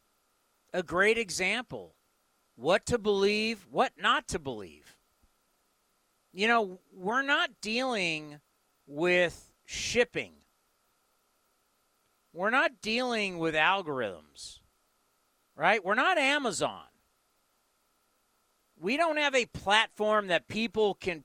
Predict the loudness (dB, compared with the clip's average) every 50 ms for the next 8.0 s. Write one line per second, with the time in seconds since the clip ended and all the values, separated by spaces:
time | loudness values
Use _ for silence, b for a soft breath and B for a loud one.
0 | _ -4 0 0 0 0 0 -2 -2 -2 0 0 0 0 0 -2 -4 -4 0 2
1 | 4 4 2 2 b b b b b b b -8 -6 -2 -2 -2 -2 0 0 0
2 | 2 2 2 0 0 0 -2 -2 2 4 4 4 4 2 2 2 2 0 0 -2
3 | -6 -4 0 2 4 4 4 4 2 0 -4 _ _ _ _ _ _ _ _ _
4 | _ 2 4 4 4 4 2 2 0 0 2 4 4 6 6 6 4 2 -2 -6
5 | -12 -12 -12 -12 -4 -2 0 0 0 -2 -4 -4 -2 0 2 2 2 2 2 0
6 | -6 -12 -16 -18 -18 -20 _ _ _ _ _ _ _ _ _ _ _ _ _ _
7 | _ _ _ _ _ 0 0 0 2 2 2 2 2 0 -2 -4 -6 -8 -10 -12